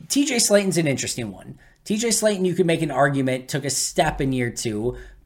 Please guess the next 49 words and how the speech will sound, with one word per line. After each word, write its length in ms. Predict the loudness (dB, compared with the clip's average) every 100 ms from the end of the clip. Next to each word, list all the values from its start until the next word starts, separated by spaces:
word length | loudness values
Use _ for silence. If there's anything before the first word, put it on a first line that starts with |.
| -14 -4
but 120 | 0
I 100 | 0
think 240 | 0 2
what 160 | 2 4
might 240 | 2 2
surprise 500 | -2 -2 -2 0 0
you, 260 | 0 -2 -6 -14 -20
he 180 | -6 -4
only 220 | -2 0
played 240 | 4 4
about 240 | 4 4 2
seventy 520 | 0 0 2 2 2
more 220 | 2 2
snaps 540 | 0 0 0 0 -2 -2
in 120 | 0
year 180 | 0 0
two 480 | 0 0 2 0 -4 -4
than 140 | 0
he 100 | 0
did 220 | 0 -2 0
in 120 | 0
year 180 | 2 2
one. 560 | 2 2 2 0 -4 -18 _ _ 4
I 140 | 6
had 160 | 8 6
him 100 | 2
graded 360 | 0 2 4
almost 340 | 4 4 2 0
identical 800 | -2 -2 -2 2 2 2 -4 -8
in 140 | -2
those 240 | 2 2 2
two 160 | 0
seasons. 440 | 2 0 0 0 -2
P 180 | 2 4
F 120 | 4
F 160 | 2
had 180 | 4 4
a 80 | 2
slight 520 | 2 -2 0 0 0
increase 480 | -4 -4 -2 -2 0
in 120 | -2
grade 440 | 0 0 -2 -6 -10 -10
in 160 | 0 4
year 160 | 4
two 260 | 2 0 0
th-, 240 | 0 -2
from 220 | 0 0 2
year 160 | 0
one. 400 | 0 -2 -2 -4